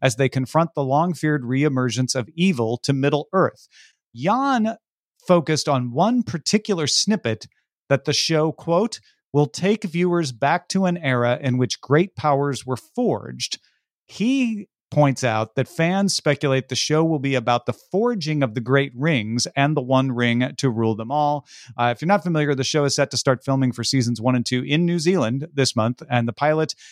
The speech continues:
has already been shot and is currently in post-production.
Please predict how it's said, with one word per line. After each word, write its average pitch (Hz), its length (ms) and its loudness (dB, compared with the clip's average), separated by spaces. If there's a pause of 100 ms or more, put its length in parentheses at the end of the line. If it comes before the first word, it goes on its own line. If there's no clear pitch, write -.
(140)
has 127 140 2 (100)
already 185 300 2
been 113 180 -6
shot 113 380 0
and 120 100 0
is 117 80 2
currently 131 340 -2
in 135 120 0
post-production. 113 520 -4